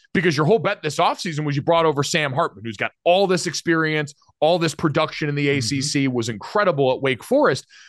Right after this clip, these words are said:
Speaker 1: But so far through camp, it's not necessarily been a loud, resounding answer about what the wide receiver room strengths are gonna look like at this point. And so I'd be curious watching that through the first handful of games for them. You mentioned Navy. Listen,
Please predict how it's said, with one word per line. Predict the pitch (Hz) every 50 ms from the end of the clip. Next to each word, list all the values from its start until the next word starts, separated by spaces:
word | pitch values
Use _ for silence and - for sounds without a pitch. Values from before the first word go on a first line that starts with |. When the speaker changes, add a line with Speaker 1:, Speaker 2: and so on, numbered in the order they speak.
| _ _
Speaker 1:
But | - 196 180 -
so | - - 208 202 208
far | - 202 190 180 170
through | - 175 185 175 139
camp, | - 226 254 311 254 - - _ _ _ _ _ _ _ _ _ _ _ _
it's | - 160 165 147 147 - 131
not | 135 143 147 170 175 -
necessarily | 156 160 165 156 - 139 - - 165 170 165 160 143
been | 120 101 135 147 156
a | 160 147
loud, | 127 120 117 120 127 139 139 127
resounding | 123 131 117 131 131 135 135 131 127 123 120
answer | 131 180 220 208 - - 147 127
about | 117 135 127 123 -
what | 110 123 156 175 -
the | 131 135
wide | 135 131 139 139 139 127
receiver | 123 120 - - 160 151 139 139 131
room | 120 123 131 120
strengths | 113 - - - 175 175 156 131 - - - - - - - - -
are | 156 160
gonna | 143 151 151 135 123
look | 143 208 226 -
like | - 165 135 113 107 -
at | 117 101 -
this | - 110 104 -
point. | - - 117 110 104 104 - - _ - - - _
And | - 147 143
so | - 185 165 156 -
I'd | 165 185 208 214
be | 220 180
curious | 143 - 202 185 175 165 160 139
watching | 143 135 156 151 143 - 156 131 127
that | 127 131 131 120 - -
through | 139 131
the | 123 120
first | - - 135 131 - -
handful | 135 139 131 127 127 - - 131 120
of | 113 104
games | 123 120 123 120 117
for | - 127
them. | 123 123 120 107 - _ - _ _
You | 165 180
mentioned | 226 233 - - 196 175
Navy. | 196 226 240 208 175 139
Listen, | 147 185 196 - 143 95 78 -